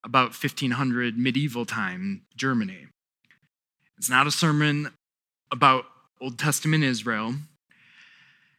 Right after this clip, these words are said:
It's a sermon about what's happening in your heart and in your home. I said that the very first thing that I, I want you to take home, and, and this really is it, if there's one thing you take home today,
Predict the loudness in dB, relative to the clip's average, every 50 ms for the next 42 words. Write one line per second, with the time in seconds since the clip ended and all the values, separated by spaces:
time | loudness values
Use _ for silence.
0 | _ _ _ _ _ _ _ -4 0 2 2 4 6 8 8 8 8 6 6 8
1 | 8 6 6 4 2 2 4 4 2 2 2 2 2 2 4 2 0 -2 -4 -6
2 | -4 0 2 2 4 2 2 2 4 4 4 4 2 0 -4 -6 -8 -8 -10 -12
3 | -16 -18 -20 -20 -20 _ _ _ 0 2 2 4 4 4 2 0 0 -2 -4 -6
4 | -6 -8 -10 -14 -16 _ _ _ _ _ _ _ _ _ _ _ _ _ _ _
5 | _ _ _ _ _ _ _ _ _ _ _ _ _ _ _ _ _ _ _ _
6 | 0 2 4 6 6 6 6 4 -2 -6 -10 -12 -8 -2 -2 0 0 0 2 4
7 | 6 6 6 4 2 2 2 2 2 0 -2 0 0 2 4 4 6 4 4 2
8 | -2 -2 2 2 2 2 0 -2 -6 -4 2 2 2 2 2 0 -2 -2 0 -2
9 | -2 -2 -2 0 2 2 2 2 2 2 2 2 4 4 2 2 2 2 0 0
10 | 0 -2 -8 -10 -4 -4 -2 -2 0 0 0 0 0 0 0 0 0 -2 -2 -2
11 | -2 -2 -2 -2 -2 -2 -2 -2 -2 -2 -2 -2 -2 -2